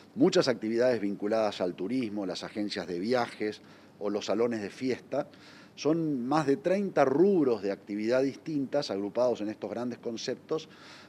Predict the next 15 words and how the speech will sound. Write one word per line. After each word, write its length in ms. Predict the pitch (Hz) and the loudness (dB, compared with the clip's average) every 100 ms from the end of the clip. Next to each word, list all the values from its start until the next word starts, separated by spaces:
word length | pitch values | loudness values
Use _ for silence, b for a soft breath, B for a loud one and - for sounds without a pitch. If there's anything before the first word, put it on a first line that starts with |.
| B | B
que 120 | 135 | 4
van 160 | 165 185 | 4 6
a 20 | |
recibir 640 | 170 139 143 139 120 95 - - - - | 2 2 2 4 2 -2 -12 -20 -16 -4
a 280 | 104 98 | -2 0
lo 360 | 98 98 98 101 | 0 -2 0 2
largo 320 | 117 143 143 | 4 4 4
de 80 | 127 | 2
los 140 | 107 | 0
próximos 500 | - 143 151 143 117 | 0 -2 0 0 0
dos 200 | 117 165 | 2 2
meses 580 | 151 160 160 175 220 - - B B B B B | 2 0 0 -2 -4 -8 -16 B B B B B
un 160 | 143 | 0
descuento 680 | 156 - 131 110 87 90 87 101 | 2 2 2 0 -2 -8 -10 -6
de 440 | 107 110 107 - | -2 0 0 -2